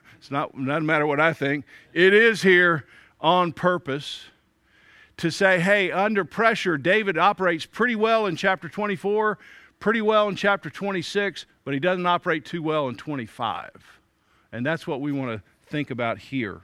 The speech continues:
So, uh, let's just sort of read through this together, and I'll make some comments, and then we'll have some time to, um, to, um, to ask questions. But before that, I want to show this little video.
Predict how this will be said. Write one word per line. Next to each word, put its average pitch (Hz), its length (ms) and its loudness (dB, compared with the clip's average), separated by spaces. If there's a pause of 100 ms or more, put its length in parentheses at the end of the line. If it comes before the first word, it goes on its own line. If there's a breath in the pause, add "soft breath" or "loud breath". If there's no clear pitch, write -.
(380 soft breath)
So, 170 640 0 (580 soft breath)
uh, 135 260 0
let's 175 280 -2
just 170 180 -2
sort 170 180 -4
of 120 120 -6
read 160 320 -4
through 170 260 -4
this 143 240 -4
together, 139 420 -2
and 127 120 -4
I'll 131 80 -4
make 143 200 -2
some 123 140 -10
comments, 143 640 -6 (340 soft breath)
and 123 140 -6
then 139 160 -2
we'll 131 80 -2
have 131 240 -2
some 113 180 -10
time 127 420 -4
to, 120 420 -8
um, 110 420 -6 (920 soft breath)
to, 123 300 -8
um, 107 520 -8 (2500 soft breath)
to 123 100 -6
ask 117 240 -6
questions. 104 600 -12 (420 soft breath)
But 131 100 -6
before 226 240 -4
that, 151 180 2
I 156 40 0
want 143 160 -4
to - 20 -10
show 156 140 -4
this 131 180 -10
little 113 160 -10
video. 151 340 -2